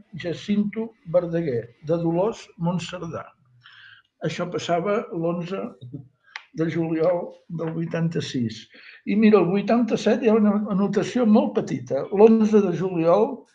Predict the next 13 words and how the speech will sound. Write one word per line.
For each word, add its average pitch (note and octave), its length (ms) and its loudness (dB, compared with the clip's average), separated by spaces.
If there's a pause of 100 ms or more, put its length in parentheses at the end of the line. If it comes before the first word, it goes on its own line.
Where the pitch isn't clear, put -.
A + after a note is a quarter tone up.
(320)
del G#3 140 -2
vuitanta-set, G3+ 880 -2
La F#3 180 2
Veu A#3+ 260 6
del G3+ 160 2
Montserrat, G3+ 800 -2 (140)
que F3 180 -6
era D#3+ 140 0 (260)
un F3 320 -4
setmanari E3 960 0
editat D#3 480 -4
a C#3+ 40 -2
Vic D#3+ 360 -4